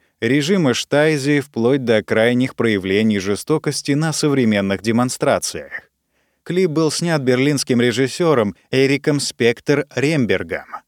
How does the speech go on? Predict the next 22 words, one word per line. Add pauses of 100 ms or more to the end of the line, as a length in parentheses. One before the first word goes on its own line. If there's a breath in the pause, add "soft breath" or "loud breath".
(100)
подарившим
музыкальному
миру
в
период
с
две
тысячи
первого
по
две
тысячи
девятый
год (240 soft breath)
рэперов
Сайда
и
Бушидо. (520)
На
своем
хип-хоп
лейбле